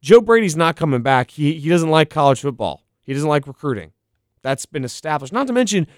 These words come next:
Joe Brady was an offensive assistant. He did not call the plays. He assisted in Esmanger adapting his offense, yes, but he did not call the plays. So who do you bring in? Who do you guys think they're gonna bring in?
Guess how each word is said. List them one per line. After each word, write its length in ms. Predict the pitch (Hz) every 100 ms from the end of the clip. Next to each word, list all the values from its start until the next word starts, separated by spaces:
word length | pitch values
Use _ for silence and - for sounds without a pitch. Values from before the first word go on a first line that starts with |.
| _ _
Joe 160 | 202
Brady 240 | 190 196 202
was 140 | 156
an 60 | 151
offensive 500 | 156 170 180 160 139
assistant. 640 | - - 143 - 95 _ _ _ _
He 120 | - 160
did 80 |
not 180 | 220 202
call 180 | 190 196
the 80 | 165
plays. 580 | 175 175 131 82 - - _ _ _ _ _ _
He 160 | - 139
assisted 480 | - 180 156 165
in 80 | 139
Esmanger 600 | 139 151 151 151 135 127 - _ -
adapting 480 | 160 156 156 - 135
his 140 | 113
offense, 460 | 131 175 - 104 101
yes, 420 | 120 117 98 - _
but 120 | 131
he 100 | 139
did 100 | 143
not 180 | 170 170
call 200 | - 156
the 80 | 123
plays. 400 | 135 123 82 - _ _
So 140 | _ 196
who 80 | 254
do 60 |
you 80 | 254
bring 240 | 170 175
in? 200 | 170 98
Who 140 | 95 196
do 60 |
you 120 | 196 180
guys 220 | 143 131
think 160 | 123
they're 80 | 107
gonna 120 | 98
bring 200 | 90 90
in? 100 | 82